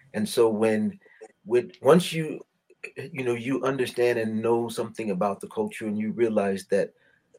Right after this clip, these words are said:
you can't call someone a Sherpa. It's like, that is their, that's their caste of people, that's their culture, right? So if you consider someone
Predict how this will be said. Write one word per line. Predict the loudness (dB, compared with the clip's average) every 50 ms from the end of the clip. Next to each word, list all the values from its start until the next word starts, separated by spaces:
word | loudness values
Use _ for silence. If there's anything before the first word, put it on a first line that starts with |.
| _ _ _
you | -10 -10 -10
can't | -8 2 4 4 4 4 0
call | -2 2 2 2 2 2
someone | 0 -2 -2 -2 0 -2 -2 -4 -4 -6
a | -6 -6
Sherpa. | -4 0 0 0 0 0 -2 -10 -14 -14 -18 _ _ _ _ -20 -16 -14
It's | -14 -14 -8 -4 -4
like, | -4 -4 -6 _ _ _
that | 2 2 2 2 0 -4
is | -8 -8
their, | -4 -2 0 0 0 -2 -4 -8 _ _
that's | -4 -4 -4 -6 -8 _ -10
their | -2 0 2 2 0
caste | -2 -4 -2 0 0 0 -2 -4 -6 -6
of | -6 -6 -8 -12 _
people, | -16 -16 -10 -8 -6 -4
that's | -4 -4 -6 -6 -6
their | -6 -6 -6
culture, | -6 -6 -8 -8 -6 -8 -10 -12 -14 -16 -20 _ _ -14 -14
right? | -12 -12 -12 -14 -16 _ _ _ _ _ _ -20 _ _ _
So | -10 -6 4 8 8 10 10 8 6 4 -2 -8 _ _ -20 _ _ _ _ _ _ _ _ _ _ _
if | -6 -6 -6 -6
you | -4 -2 0 0 0 -2
consider | -2 -4 -6 -4 4 6 8 8 8 6
someone | 6 2 0 0 2 4 4 4 2 0